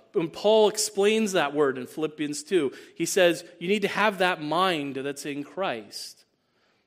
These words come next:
that looks to consider others better than yourself,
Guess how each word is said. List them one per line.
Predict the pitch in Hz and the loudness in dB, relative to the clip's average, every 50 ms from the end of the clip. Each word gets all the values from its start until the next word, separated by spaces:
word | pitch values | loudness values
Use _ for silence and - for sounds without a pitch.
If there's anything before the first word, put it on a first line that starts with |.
| _ _ _ _ _ _ - | _ _ _ _ _ _ 0
that | 185 180 170 | 0 2 2
looks | 165 185 233 262 262 - - - | 2 2 2 2 0 -4 -6 -8
to | - - 214 190 190 | 0 2 2 2 2
consider | - - 202 185 - - - 269 247 233 208 | 2 -2 -4 -2 -2 -2 0 2 2 2 4
others | 180 185 190 208 202 196 190 196 | 4 4 6 8 8 8 8 4
better | - - 160 180 190 196 185 175 | 0 0 0 2 2 2 0 0
than | 170 165 156 | -2 -4 -4
yourself, | 151 151 156 151 - - 202 156 123 - - - - - _ | -6 -6 -8 -8 -6 -4 -2 -2 -2 -4 -6 -16 -20 -20 _